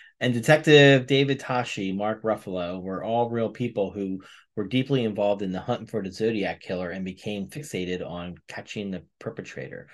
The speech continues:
All of the murders and attempted murders from the film, including the double shooting of teenagers David Arthur Faraday and Betty Lou Jensen,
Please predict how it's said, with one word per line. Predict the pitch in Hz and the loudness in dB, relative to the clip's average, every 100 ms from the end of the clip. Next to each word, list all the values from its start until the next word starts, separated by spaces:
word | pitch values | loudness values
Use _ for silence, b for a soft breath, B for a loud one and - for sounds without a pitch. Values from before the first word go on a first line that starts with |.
| b b _ | b b _
All | 131 170 | 8 8
of | |
the | 160 | 8
murders | 143 147 151 147 139 | 6 6 6 4 2
and | |
attempted | 113 135 131 127 | -2 -2 -2 0
murders | 117 113 113 | 2 2 2
from | - 104 | 0 -8
the | |
film, | - 120 113 | -6 -4 -4
including | 107 101 120 110 104 | -6 -6 -4 -2 -4
the | |
double | 95 107 113 | -2 -2 -2
shooting | - 117 104 | -6 -6 -4
of | 95 | -6
teenagers | 78 113 104 104 98 92 | -8 -8 -6 -6 -6 -8
David | - 101 104 101 | -4 -4 -4 -4
Arthur | 107 104 104 95 | -4 -4 -4 -6
Faraday | 107 107 117 120 120 120 | -4 -2 0 0 0 -2
and | 90 90 | -6 -6
Betty | 98 98 | -6 -6
Lou | 95 95 | -6 -6
Jensen, | 92 110 120 - 127 131 | -6 -6 -6 -4 -4 -6